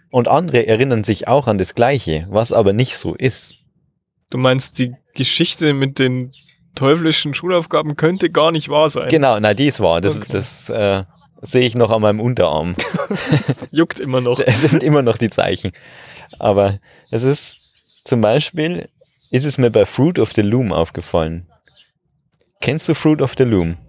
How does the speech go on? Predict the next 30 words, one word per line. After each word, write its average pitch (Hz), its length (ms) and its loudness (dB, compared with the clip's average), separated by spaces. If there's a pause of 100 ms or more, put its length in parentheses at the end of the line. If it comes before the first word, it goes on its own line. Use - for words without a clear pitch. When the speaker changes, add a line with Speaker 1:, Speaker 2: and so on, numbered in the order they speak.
(280)
Speaker 2:
Die 120 140 -6
Klamottenmarke. 120 760 -2
Speaker 1:
Genau, 104 220 4
diese 104 320 2
Basic-T-Shirt-Marke, 90 1200 0
die, - 120 -4
Speaker 2:
Mhm. 131 160 -4
Speaker 1:
die 95 140 -4
alle 101 680 0
Klamotten 110 420 0
ohne 113 300 4
irgendwelche 104 340 2
Ausdrücke 85 420 0
haben. 78 220 -6 (100)
Speaker 2:
Ja, 139 100 -4
aber 135 260 0
gar 135 160 0
nicht 147 120 -4
so 180 180 -4 (120)
ungeil. 143 500 -4
Speaker 1:
Ja, 98 140 2
nicht 175 160 -4
so 170 140 2
ungeil, 127 340 2
aber 123 340 0
wie 151 120 -4
sieht 165 240 -8
das 147 100 -8
Logo 131 300 4
aus? 78 300 -2